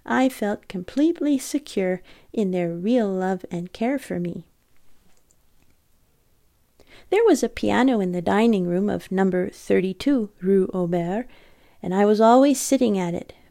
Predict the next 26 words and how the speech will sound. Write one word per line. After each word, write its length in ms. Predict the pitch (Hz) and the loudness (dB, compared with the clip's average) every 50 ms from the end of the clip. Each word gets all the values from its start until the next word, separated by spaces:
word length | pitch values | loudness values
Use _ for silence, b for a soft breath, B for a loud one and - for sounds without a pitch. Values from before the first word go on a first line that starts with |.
| _ | _
practicing 580 | - - 208 233 - - 247 - - 262 254 247 | -6 -4 -4 -4 -4 -6 -8 -6 -4 -2 -2 -2
the 100 | 262 247 | -2 -4
scales 680 | - - - - 214 202 196 208 214 220 226 214 - | -6 -6 -4 -2 0 0 0 0 -2 -2 -4 -6 -6
and 120 | 196 180 - | -8 -8 -8
short 280 | - - 220 220 214 | -4 -2 0 0 0
exercises 920 | 202 196 196 - - 214 196 - - - 196 196 202 196 - 220 214 - - | 0 -2 -4 -6 -6 -6 -6 -6 -6 -6 -4 -4 -4 -4 -4 -4 -6 -6 -6
my 120 | 190 185 185 | -6 -4 -4
mother 320 | 185 185 190 185 202 196 | -4 -4 -4 -4 -4 -4
had 180 | 185 196 190 - | -4 -6 -8 -10
taught 300 | - 190 180 - - - | -10 -8 -8 -8 -6 -4
me, 220 | 190 190 196 - b b b b b b b b b | -4 -4 -6 -6 b b b b b b b b b
and 160 | - 196 190 | -4 -2 0
making 340 | 196 226 254 254 285 262 240 | 2 2 2 2 2 2 2
up 180 | 226 - - - | 0 -2 -4 -8
tunes 400 | - - 262 269 254 226 208 202 | -4 0 2 2 2 2 0 -2
of 160 | 196 180 - | -4 -6 -6
my 220 | 180 175 170 170 | -6 -4 -2 -2
own. 240 | 196 226 233 202 185 - _ - _ _ _ _ _ _ _ _ _ _ _ _ _ _ _ _ _ _ _ _ - | -2 -2 -2 -4 -6 -10 _ -20 _ _ _ _ _ _ _ _ _ _ _ _ _ _ _ _ _ _ _ _ -8
During 380 | 185 - 240 247 240 214 196 190 | -2 2 2 4 4 2 0 -2
meals, 520 | 190 208 214 196 180 185 202 190 - - - b b b | -2 -2 -2 -2 -2 -4 -4 -6 -8 -12 -16 b b b
when 140 | b 202 196 | b -4 -2
I 100 | 196 196 | 0 0
had 180 | 190 196 - - | 0 0 -2 -2
finished 420 | - - 240 214 202 190 - - | 0 0 0 0 0 -2 -4 -4
one 220 | 185 190 214 233 | -2 -2 -2 -2
course, 480 | 226 - 180 170 170 190 - - - - | -2 -2 -2 -2 -2 -4 -6 -12 -16 -18